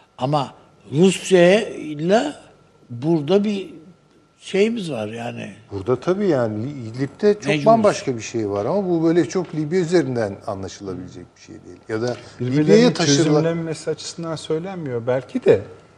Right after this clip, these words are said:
Speaker 3: Hani birbirlerine kart olarak gösterilmesi açısından.
Speaker 2: Ama şimdi şöyle düşünelim.
Speaker 3: Yani mesela
Speaker 2: Yani
Speaker 3: Libya çözülürse Suriye çözülür gibi değil de yani orada bir problem olduğunda ucu buraya da dokunur
Speaker 2: Ama
Speaker 3: mu?
Speaker 2: orada öyle bir problem var mı? Yani ben çok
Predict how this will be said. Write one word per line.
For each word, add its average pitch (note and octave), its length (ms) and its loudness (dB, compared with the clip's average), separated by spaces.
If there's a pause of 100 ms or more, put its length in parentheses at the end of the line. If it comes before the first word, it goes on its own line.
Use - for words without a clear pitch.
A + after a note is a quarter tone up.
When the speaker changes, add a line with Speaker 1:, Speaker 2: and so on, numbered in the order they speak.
(120)
Speaker 3:
Hani A#2+ 220 -2
birbirlerine C#3+ 480 0
kart D#3 300 0
olarak A2 320 4 (520)
gösterilmesi G2 640 -6
açısından. E2+ 520 -14 (880)
Speaker 2:
Ama F2+ 80 -14
şimdi A#2 280 -12
şöyle F3+ 440 2
düşünelim. G2+ 500 -8
Speaker 3:
Yani A#2+ 140 0
mesela A#2 180 4
Speaker 2:
Yani C3 160 4
Speaker 3:
Libya C#3+ 180 6
çözülürse D3 600 0
Suriye C#3+ 360 2
çözülür D#3 380 -2 (100)
gibi B2+ 240 0
değil A#3+ 340 8
de G2 220 4 (340)
yani C3 100 -6
orada D3 200 8
bir E3 60 4
problem F#3 400 6
olduğunda E3+ 380 4
ucu G3+ 280 4 (200)
buraya E3+ 280 8
da D#3 140 10
dokunur C3 400 6 (800)
Speaker 2:
Ama C#3+ 140 0
Speaker 3:
mu? B3+ 100 8
Speaker 2:
orada G3 100 4
öyle F#3+ 120 4
bir F3+ 80 0
problem E3 560 -2
var D3 200 0
mı? C3+ 260 -8 (260)
Yani A2 320 -6
ben B2 160 -6 (120)
çok G3+ 180 -8